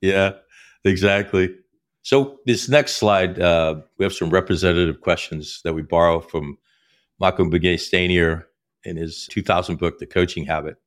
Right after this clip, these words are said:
I strongly recommend you read it if you haven't. It's a really quick read. It's a hundred or so pages,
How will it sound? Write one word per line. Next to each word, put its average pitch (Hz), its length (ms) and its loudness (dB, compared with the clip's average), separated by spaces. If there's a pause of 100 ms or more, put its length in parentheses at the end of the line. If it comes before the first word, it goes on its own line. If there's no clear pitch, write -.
(160)
I - 40 -18
strongly 131 400 2
recommend 98 500 2
you 80 120 -2
read 92 260 4
it 98 240 0
if - 140 -20
you 69 60 -10
haven't. 90 480 0 (520)
It's - 100 -10
a 151 60 2
really 131 180 6
quick - 300 -2
read. 90 280 0
It's - 160 -16
a 78 60 -12
hundred 90 400 -6
or 78 80 -10
so - 200 -10
pages, 82 640 -10